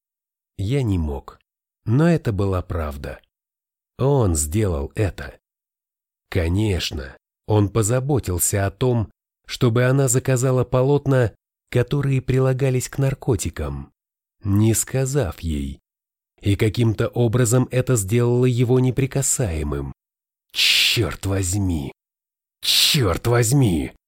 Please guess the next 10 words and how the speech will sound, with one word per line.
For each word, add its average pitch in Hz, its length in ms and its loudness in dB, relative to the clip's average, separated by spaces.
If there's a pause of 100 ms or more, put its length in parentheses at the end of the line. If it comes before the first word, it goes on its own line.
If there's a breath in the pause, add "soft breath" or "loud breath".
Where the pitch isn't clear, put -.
(840)
Они 107 420 4
поймут, 131 580 4
что 98 260 0
она 107 240 4
не 120 320 6
имеет 127 400 4
к - 120 -2
этому 98 360 2
никакого 120 640 4
отношения. 87 920 0